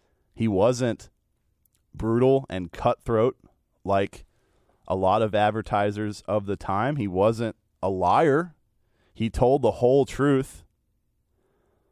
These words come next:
And yet he still got the best results. The problem was,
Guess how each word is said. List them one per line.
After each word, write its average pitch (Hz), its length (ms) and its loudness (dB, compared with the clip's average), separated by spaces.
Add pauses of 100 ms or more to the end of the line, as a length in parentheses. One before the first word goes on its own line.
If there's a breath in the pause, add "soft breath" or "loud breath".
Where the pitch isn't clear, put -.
(1700)
And 98 160 -4
yet 104 220 2
he 101 120 -6
still 131 360 -2
got 113 260 0
the 90 80 -6
best 87 280 -2
results. 82 640 -8 (3000)
The 95 100 -4
problem 113 440 0
was, 98 560 0